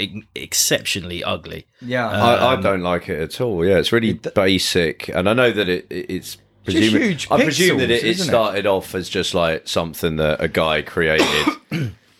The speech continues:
Speaker 3: with
Speaker 1: It's
Speaker 3: a
Speaker 1: an amazing story, actually. It was this guy, Marcus Persson, I think his
Speaker 3: Hmm.
Speaker 1: name was, um, Notch.
Speaker 3: That sounds like a made-up name.
Speaker 1: Yeah, <laughs> no,
Speaker 3: Mark-,
Speaker 1: it's
Speaker 3: Mister A Man.
Speaker 1: <laughs> Yeah, no, what, hey, I've got his real name down here somewhere. Let's just call him Marcus Persson.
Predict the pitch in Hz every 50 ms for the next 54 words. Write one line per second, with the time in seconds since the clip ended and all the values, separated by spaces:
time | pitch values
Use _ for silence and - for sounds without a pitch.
0 | _ - - 175 160 147 165 82 160 165 170 175 175 170 143 127 123 117 - -
1 | - 117 117 113 117 117 117 113 - - 127 123 127 127 - - 135 127 - -
2 | - - - 131 131 127 127 127 127 131 135 131 127 - - 139 127 - - -
3 | - - 131 131 135 139 135 - - 135 135 131 127 - 135 131 120 131 113 95
4 | 131 131 131 131 131 135 131 131 127 - - - - - 110 107 110 107 107 -
5 | - 110 113 113 107 107 110 107 - - 135 123 117 107 107 107 95 - 98 90
6 | 85 80 80 80 78 - 78 78 78 82 85 120 135 139 135 - - - - 190
7 | - - 214 196 117 120 120 117 - - - 120 131 127 - - - 127 120 -
8 | - 127 127 127 123 123 123 120 120 120 117 117 107 98 90 151 143 151 151 233
9 | 226 - - 233 - - - 233 208 196 208 220 202 214 208 190 185 180 208 220
10 | 202 190 - - - 143 151 156 147 139 139 139 139 - 170 95 120 127 - 143
11 | 135 127 127 127 123 120 120 113 107 117 113 113 110 113 113 113 107 - 120 110
12 | 107 113 113 120 123 110 - 120 113 - - 120 113 110 110 110 110 113 107 -
13 | - 107 - - 113 110 104 - - 104